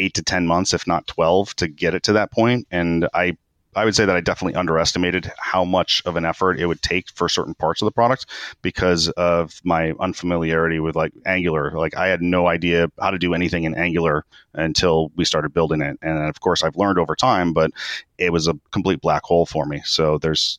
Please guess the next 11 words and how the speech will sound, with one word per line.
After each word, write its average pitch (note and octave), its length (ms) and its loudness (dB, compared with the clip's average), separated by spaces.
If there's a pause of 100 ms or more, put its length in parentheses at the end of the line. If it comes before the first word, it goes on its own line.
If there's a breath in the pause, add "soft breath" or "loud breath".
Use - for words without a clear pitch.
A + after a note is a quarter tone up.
there, E2+ 240 -2
there's E2+ 180 0
lots G2+ 240 2
of F2 100 -2
things F#2 360 -2
that E2 240 2 (220)
could A#2+ 180 0
have G2+ 160 0
gone F#2 300 2
better, E2 340 0 (400 loud breath)
but E2+ 240 4